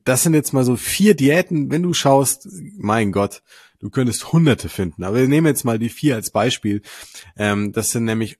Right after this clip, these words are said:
vier verschiedene Ansätze, die ein bisschen unterschiedlich funktionieren, aber im Endeffekt spiegelt sich alles immer wieder da drin. Und wenn du dir jetzt die Frage stellst, wie schafft es denn ein Celebrity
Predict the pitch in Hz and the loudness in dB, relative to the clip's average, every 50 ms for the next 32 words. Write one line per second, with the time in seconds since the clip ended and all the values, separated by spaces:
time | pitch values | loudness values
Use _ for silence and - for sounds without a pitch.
0 | _ _ _ - - - 147 165 165 - - 131 - - 143 123 123 110 101 120 | _ _ _ -18 -8 -2 2 2 2 4 2 -4 -2 -2 -2 -2 -2 -2 -2 -2
1 | 135 127 131 127 120 - - 110 98 107 101 123 117 - - 107 127 131 131 123 | -2 -2 -2 -4 -4 -4 -8 -6 -4 -4 -4 -4 -6 -4 -4 -4 -4 -2 -2 -2
2 | - - 110 107 - - 120 113 107 - - 117 120 123 113 101 95 95 101 104 | -4 -4 -6 -8 -8 -6 -6 -6 -6 -6 -4 -2 -2 -2 -2 -2 -4 -6 -6 -6
3 | - 117 101 110 113 - - 98 - - - 117 110 123 110 - 92 87 92 98 | -6 -6 -6 -6 -6 -8 -10 -12 -14 -12 -12 -8 -6 -6 -6 -6 -8 -12 -10 -10
4 | 95 95 - - 92 90 87 98 98 101 92 90 - - - 90 87 87 _ - | -10 -10 -10 -8 -8 -6 -4 -2 -2 -2 -2 -4 -6 -10 -10 -12 -12 -14 _ -20
5 | - - - - - - - 107 120 147 185 190 170 160 156 - - - 135 - | -20 -20 -20 -20 -20 -12 -4 2 2 6 6 6 6 6 2 0 0 -4 -4 -4
6 | - 127 131 147 147 143 - - - 113 - - - - - 104 127 151 143 - | 0 0 0 0 0 -2 -6 -4 -6 -8 -8 -8 -12 -12 -6 -4 -4 -2 -2 -2
7 | - 143 151 151 - - 170 143 - - 135 120 107 107 113 - - 113 120 131 | 0 0 0 -2 -2 -4 -4 -4 -2 -2 -4 -4 -4 -4 -6 -6 -6 -4 -6 -4
8 | - 143 127 - - 101 92 92 - | -4 -4 -6 -6 -8 -12 -10 -12 -12